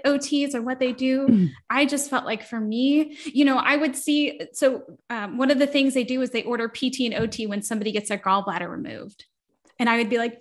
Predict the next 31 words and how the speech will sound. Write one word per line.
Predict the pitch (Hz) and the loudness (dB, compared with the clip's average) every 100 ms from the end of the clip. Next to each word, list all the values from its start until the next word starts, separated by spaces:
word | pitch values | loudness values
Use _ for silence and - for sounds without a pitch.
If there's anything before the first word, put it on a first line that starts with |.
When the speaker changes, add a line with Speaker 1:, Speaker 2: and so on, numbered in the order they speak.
| - _ 403 | -20 _ -4
Speaker 1:
"Ooh, | 494 523 523 480 330 | -2 0 0 -2 -4
why | 415 | -4
did | 415 427 | -4 -2
we | 381 | -4
have | 381 349 | -2 -2
our | 359 | -2
gallbladder | - - - 311 320 | -4 -2 0 0 0
removed?" | 302 285 285 240 - | 0 0 0 -4 -2
And, | 247 233 - | -4 -4 -6
you | 254 | -6
know, | 214 202 208 - _ _ - | -6 -8 -10 -14 _ _ -20
"Did | - 226 | -6 2
anybody, | 320 339 349 339 | 4 4 4 2
did | 311 - - | -4 -12 -4
anybody | 233 349 339 339 | 2 4 2 0
talk | 320 302 311 | 0 0 0
to | - | -2
you | 302 330 | -2 0
about | 262 - | -2 -2
taking | 285 285 294 | -4 0 0
digestive | 247 247 269 - | 0 0 -2 -4
enzymes?" | 269 294 311 311 - | 0 2 2 0 -2
"No, | 233 269 | -4 -2
what's | 302 269 277 - | -2 -4 -8 -2
that?" | 285 208 - - _ _ | 2 2 0 -8 _ _
And | 277 | -2
I | 262 | 0
just | 269 - - | -2 -4 -4
felt | 262 277 | -4 -2
like | 254 254 | -4 -6
this, | 214 214 | -10 -10